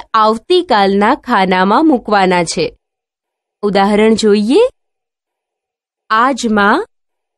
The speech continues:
આંશી પુસ્તક વાંચે છે. ગઈકાલમાં આંશી પુસ્તક વાંચતી હતી અને આવતીકાલમાં આંશી પુસ્તક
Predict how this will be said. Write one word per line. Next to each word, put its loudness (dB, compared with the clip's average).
આંશી 0
પુસ્તક -2
વાંચે 0
છે. -6
ગઈકાલમાં 0
આંશી 0
પુસ્તક -4
વાંચતી 0
હતી -4
અને 2
આવતીકાલમાં 0
આંશી 0
પુસ્તક -4